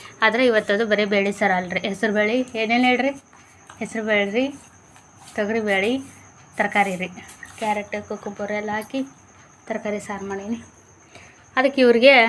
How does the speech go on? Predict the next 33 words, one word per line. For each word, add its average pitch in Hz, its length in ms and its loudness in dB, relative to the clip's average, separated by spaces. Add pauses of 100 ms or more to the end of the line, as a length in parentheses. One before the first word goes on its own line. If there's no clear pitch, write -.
(480)
ಬಜ್ಜಿ 226 220 -2
ತೊಂಬರ್ರಿ 196 460 -2
ಚಲೋ 196 240 -6
ಆಕತಿ, 196 340 -10
ರೊಟ್ಟಿ 202 260 -6
ಸಾರು 208 220 -6
ಮಾಡೀನಿ 202 260 -8
ಅಂದೆ 214 220 -6 (580)
ಬಜ್ಜಿ 196 200 -4
ತೊಗೊಂಬಂದಾರ 185 400 -6
ಬಿಸಿ 202 240 -12
ಬಿಸಿವು. 208 340 -6 (680)
ಈ 233 80 0
ಕೂಸಿಗೆ 240 520 6 (180)
ಅರ್ಧ 202 240 4
ರೊಟ್ಟಿ 233 300 6 (580)
ರೀ, 233 160 8 (920)
ಇನ್ನೂ 233 180 2
ಒಂದು 220 220 2
ಎಂಟು 208 160 4
ಹತ್ತು, - 300 -4
ಇನ್ನೂ 226 200 2 (100)
ಒಂದು, 196 460 0 (120)
ಹ್ಞೂ, 226 160 -4 (200)
ಆರು 202 220 6
ಏಳು 196 160 4
ರೊಟ್ಟಿ 214 240 4
ಕಿತ್ತು. - 320 2 (680)
ಮಕ್ಕಳಕತ್ಬಿಟ್ಟ 214 600 2
ನಿದ್ದೆ 196 300 -2
ಬಂದು 196 260 2
ಊಟ 190 100 -6
ಮಾಡ್ದಾನ. 190 380 -2